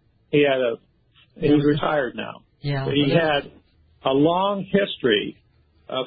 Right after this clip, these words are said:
Speaker 1: helping get in the military off of wrongful charges because they got picked on, you know, they, they, they got picked on over, over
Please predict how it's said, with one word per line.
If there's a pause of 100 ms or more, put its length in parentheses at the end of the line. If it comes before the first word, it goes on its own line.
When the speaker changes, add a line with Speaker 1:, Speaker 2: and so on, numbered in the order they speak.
Speaker 1:
helping (160)
get
in
the
military
off
of
wrongful
charges (960)
because
they
got
picked
on, (260)
you
know,
they, (680)
they,
they
got
picked
on
over, (340)
over